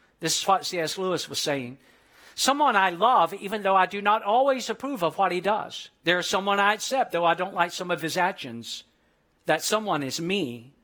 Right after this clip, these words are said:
I don't like my impatience toward my kids, my selfishness with my wife, or my temper when someone cuts me off on the road.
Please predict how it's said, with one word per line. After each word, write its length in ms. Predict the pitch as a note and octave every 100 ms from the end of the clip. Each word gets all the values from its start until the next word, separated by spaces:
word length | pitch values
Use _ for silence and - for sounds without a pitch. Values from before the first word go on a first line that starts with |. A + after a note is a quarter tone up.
| _ _ _ _ _
I 120 | -
don't 240 | E3 A#3+ C4
like 200 | A3 F#3+
my 200 | E3+ D3+
impatience 600 | D3 D#3 G3 F#3 D#3 -
toward 240 | - D#3+
my 160 | C#3 B2
kids, 600 | - G3 E3 C3 C#3+ -
my 100 | C3+
selfishness 720 | - G3+ G#3 F3 D#3+ C3+ -
with 120 | B2
my 160 | B2 B2+
wife, 440 | D3 F3+ C3 B2+ - - -
or 100 | -
my 140 | F3 D3+
temper 420 | - A#3+ A#3+ E3
when 180 | D3 C#3
someone 340 | G3+ F#3 D#3+
cuts 320 | D3 F3+ -
me 80 | D#3+
off 240 | D3 D3
on 80 | D3+
the 80 | A#2+
road. 480 | C3 E3 B2+ B2+